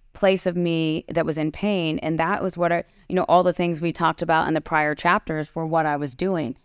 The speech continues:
you know, be it in my, building my foundation, being in my secret place with him, surrounding myself with community.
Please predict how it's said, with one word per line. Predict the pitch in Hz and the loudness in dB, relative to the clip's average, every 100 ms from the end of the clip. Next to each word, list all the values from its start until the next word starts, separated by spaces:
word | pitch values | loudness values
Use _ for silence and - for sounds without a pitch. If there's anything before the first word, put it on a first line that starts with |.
| _ _ | _ _
you | 165 | -2
know, | 160 | 0
be | 135 165 | 0 2
it | 165 | 2
in | - 165 165 | 0 -2 0
my, | 160 151 160 | 0 -2 0
building | 185 180 175 | 2 2 2
my | 165 | 0
foundation, | 160 151 160 175 - 147 147 - _ - | 2 2 2 0 -2 -6 -8 -12 _ -6
being | 175 175 | -2 0
in | 170 | 0
my | 170 | 0
secret | 156 - 165 180 | -2 -4 -4 -4
place | - 160 165 | -4 -6 -4
with | 151 | -4
him, | 156 151 - _ | -4 -4 -8 _
surrounding | - 170 170 170 175 | -14 0 2 4 2
myself | 165 170 151 | 0 0 -2
with | 165 | -4
community. | - 165 165 170 160 151 | -4 -2 0 0 -2 -4